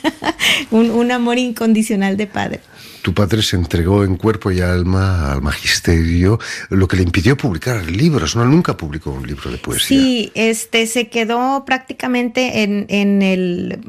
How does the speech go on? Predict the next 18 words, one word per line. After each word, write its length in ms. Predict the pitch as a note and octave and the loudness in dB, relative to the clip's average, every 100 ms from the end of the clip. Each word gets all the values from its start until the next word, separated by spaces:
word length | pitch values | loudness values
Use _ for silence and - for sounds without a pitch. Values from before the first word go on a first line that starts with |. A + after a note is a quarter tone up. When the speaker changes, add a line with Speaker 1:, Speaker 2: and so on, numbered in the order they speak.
| - | -14
Speaker 1:
o 160 | - G#3+ | -2 0
sea, 200 | A3 A3+ | 2 2
la 160 | A3 A3+ | 4 2
entrega 580 | A3 A3 A#3+ B3 C#4+ | 0 0 0 0 0
y 80 | C#4+ | -2
de 160 | A3+ G#3+ | -2 -2
que 140 | A3 G#3 | -2 -2
fue 160 | G3+ A3 | 0 0
a 40 | |
registrar 500 | A3+ B3 A3+ G#3+ G#3+ | 0 -4 -4 -2 0
el 80 | A3+ | 0
libro 300 | G#3+ G#3 G#3+ | 0 0 0
a, 100 | G3+ | 0
a 220 | F3+ F#3+ | -2 -4
la 120 | F3+ | -2
Ciudad 280 | F3 F#3+ F#3 | -2 0 0
de 100 | G3 | 2
México. 520 | G#3 G3 - - - | 2 0 -4 -10 -12